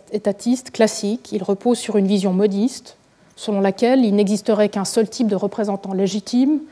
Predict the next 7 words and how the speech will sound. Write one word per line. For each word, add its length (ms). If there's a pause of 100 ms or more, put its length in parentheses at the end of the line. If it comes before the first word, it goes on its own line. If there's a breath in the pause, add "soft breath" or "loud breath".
(320 loud breath)
dans 100
l'élaboration 580
du 80
droit 180
international, 580
les 180
États. 180